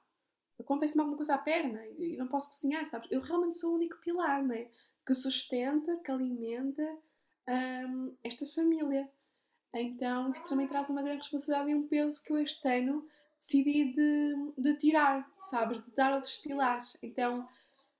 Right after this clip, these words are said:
quero transformar esse medo n-, num, eh, delegar, que eu percebi que era um medo e ok, mas o medo, ok, é consciente, não é? Porque efetivamente se te acontece alguma coisa, ou fica o Deus dará e não pode ser. Ahm, então este ano eu vou escolher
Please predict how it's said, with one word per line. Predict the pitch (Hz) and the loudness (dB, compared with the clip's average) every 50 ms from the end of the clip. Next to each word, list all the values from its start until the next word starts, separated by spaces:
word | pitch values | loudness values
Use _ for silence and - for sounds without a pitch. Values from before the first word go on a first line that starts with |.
| _ _ _ _ _ | _ _ _ _ _
quero | - 285 285 285 - | 4 4 4 4 4
transformar | - 320 339 339 - - - 311 294 294 285 269 269 | 0 0 0 0 0 -2 -2 2 2 4 4 4 4
esse | 262 262 254 - - - - - | 4 2 2 2 2 2 2 -2
medo | 247 240 240 240 233 233 233 226 214 262 269 302 359 359 - - _ _ _ _ _ _ - - - _ _ _ - | -4 -8 -6 -8 -6 -6 -6 -4 -2 0 2 4 4 2 0 -6 _ _ _ _ _ _ -20 -20 -20 _ _ _ -2
n-, | 226 254 254 254 - - | 2 2 2 2 2 0
num, | - 254 262 277 277 269 269 277 | 0 2 2 4 4 4 2 2
eh, | 285 285 285 285 285 285 - - | 2 0 -2 -4 -4 -6 -8 -8
delegar, | - - 277 285 294 311 285 311 285 269 262 262 | -6 -4 0 2 4 4 4 6 6 4 4 2
que | - 262 | 0 -4
eu | 254 | -2
percebi | - - - - 285 269 | 2 2 2 2 2 0
que | - 285 | 2 2
era | 269 262 | 0 2
um | 262 254 | 0 -2
medo | 247 240 240 233 226 233 233 - 269 285 302 - | -2 -2 -2 -2 -2 -2 -2 -2 -4 -4 -4 -2
e | 262 262 | -2 -2
ok, | 269 269 - 294 277 247 226 | -2 -2 -2 -4 -4 -4 -6
mas | 233 226 - | -6 -6 -4
o | 240 | -2
medo, | 247 269 277 277 - 302 294 - _ _ _ _ _ _ - | -2 -2 -2 -2 -6 -8 -12 -12 _ _ _ _ _ _ -12
ok, | - 254 - - 339 320 | -12 -8 -2 -2 0 0
é | 269 | -2
consciente, | 269 - 240 247 247 - - - 302 320 320 302 302 - - | -4 -4 -6 -4 -4 -2 -2 -2 -4 -4 -4 -4 -6 -4 -4
não | 226 | -6
é? | 220 | -6
Porque | 214 - - 233 | -6 -8 -12 -12
efetivamente | - - 247 247 262 247 254 247 247 | -10 -10 -8 -4 -4 -4 -2 -2 -4
se | - | -4
te | - - | -6 -6
acontece | 226 - 226 - 220 - - | -8 -10 -10 -10 -8 -8 -10
alguma | 214 - 233 226 226 | -10 -10 -10 -10 -10
coisa, | - - 233 233 247 254 262 302 320 359 359 - _ _ _ _ _ _ _ _ _ | -8 -8 -6 -4 -4 -2 0 0 0 0 0 -4 _ _ _ _ _ _ _ _ _
ou | - 185 | -16 -14
fica | - - - - 226 | -14 -10 -6 -4 -2
o | |
Deus | 226 240 254 247 | 0 0 2 2
dará | 269 269 285 285 294 302 | 2 2 2 2 0 0
e | |
não | 311 320 311 | -2 -2 -2
pode | 302 311 311 320 - | -2 -2 0 2 2
ser. | - - - 302 285 277 269 - _ _ _ _ _ _ - - _ _ | 2 2 0 0 -2 -2 -4 -6 _ _ _ _ _ _ -20 -20 _ _
Ahm, | - 233 233 240 240 240 247 240 233 240 240 247 247 - | -2 0 2 2 2 0 -2 -6 -8 -10 -10 -10 -10 -8
então | 247 240 - 277 277 | -8 -4 0 0 0
este | 277 262 - - 285 | 0 0 -2 -2 -2
ano | 285 285 294 | 0 0 0
eu | 302 294 285 | 0 0 0
vou | 277 285 | -2 -2
escolher | 277 - - - 277 269 285 285 285 269 285 294 285 294 | -4 -4 -4 -2 -2 0 0 0 0 -2 -2 -2 -4 -6